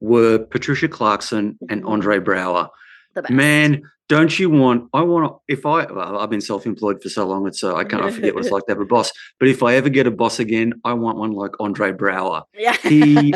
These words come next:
Speaker 1: was
Speaker 2: <laughs>
Speaker 1: absolutely fucking badass in this.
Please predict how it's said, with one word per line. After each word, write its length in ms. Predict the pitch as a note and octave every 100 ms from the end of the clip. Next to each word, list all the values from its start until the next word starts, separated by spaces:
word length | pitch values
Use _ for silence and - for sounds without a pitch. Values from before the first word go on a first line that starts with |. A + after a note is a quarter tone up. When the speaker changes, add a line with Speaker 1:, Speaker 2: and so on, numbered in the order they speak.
| D#3+
Speaker 1:
was 580 | B2+ C#3 C#3 C3+ C3 -
Speaker 2:
<laughs> 40 | -
Speaker 1:
absolutely 1040 | D3+ D3+ - F3+ F3 D3 C#3 C#3 C3 B2+ - _ _ -
fucking 540 | A3 G#3+ A3 F#3+ D3+
badass 640 | F3+ F#3 F#3 F3 C#3+ B2+ C3+
in 120 | A#2+
this. 360 | A#2 A2+ A#2 -